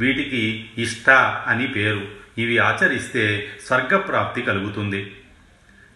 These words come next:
గ్రహణ సమయంలో, సూర్య సంక్రమణ రోజుల్లో, ద్వాదశాది తిథుల్లో చేసే దానాన్ని పూర్తం.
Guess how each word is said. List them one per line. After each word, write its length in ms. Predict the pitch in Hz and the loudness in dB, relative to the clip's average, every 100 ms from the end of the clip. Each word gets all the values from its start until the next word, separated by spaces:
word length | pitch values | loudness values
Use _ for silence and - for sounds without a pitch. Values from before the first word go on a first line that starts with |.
| - | -2
గ్రహణ 280 | 135 160 220 | 4 6 6
సమయంలో, 880 | 196 170 156 151 147 151 113 110 113 - - | 2 0 2 2 2 2 2 -2 -6 -10 -6
సూర్య 320 | 139 190 - | -2 0 2
సంక్రమణ 540 | - 123 - 156 151 135 | 2 0 2 0 2 0
రోజుల్లో, 760 | 101 120 131 123 120 113 110 - - | 0 0 0 0 0 -2 -4 -10 -6
ద్వాదశాది 720 | 101 127 170 - 170 151 131 101 - - | 0 0 0 2 2 2 0 -6 -10 -6
తిథుల్లో 460 | 117 131 160 151 | -2 0 0 0
చేసే 440 | 143 135 110 120 107 | 0 0 0 2 2
దానాన్ని 680 | 90 101 110 151 190 113 - - - | 0 0 2 2 0 -2 -6 -10 -4
పూర్తం. 720 | 113 110 110 127 131 107 92 | -2 -2 0 0 2 -2 -6